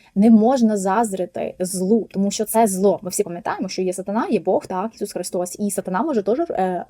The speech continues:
робити успіх людині, так? Але він забирає душу, так? Тобто там, а, ви ніколи не будете знати, що в цієї людини всередині робиться, так?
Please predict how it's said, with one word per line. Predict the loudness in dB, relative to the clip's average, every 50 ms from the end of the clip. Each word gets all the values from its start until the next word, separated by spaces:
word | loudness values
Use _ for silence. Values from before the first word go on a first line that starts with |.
| -8
робити | -6 -6 -4 -2 -2 -2 -2 -4 -4 -6 -8 -12 _ _
успіх | -2 0 0 -2 -4 -10 -12 -6 -2
людині, | -2 2 4 4 4 4 2 -4
так? | -6 -4 -4 -4 -2
Але | 0 2 2 2 2 0 -4 0
він | 0 2 2
забирає | 2 2 4 4 6 6 4
душу, | 4 2 0 -2 -2 -4 -8 -10
так? | -8 -8 -8 -6
Тобто | -6 -6 -6 -6 -4 -2
там, | 0 0 0 0 -4 -6 _ -6 -2
а, | 2 2 4 4 6 6 6 4 4
ви | 4 4 4
ніколи | 6 6 6 6 6 6 6 6
не | 6
будете | 6 6 6 6 6
знати, | 4 4 4 2 0 -2
що | 0 0 -2
в | -2 -2
цієї | -2 0 2 2 4
людини | 4 4 2 2 0
всередині | -2 -4 -2 0 0 -2 -2 -4 -6
робиться, | -6 -6 -6 -8 -10 -10 -10
так? | -8 -8 -8 -8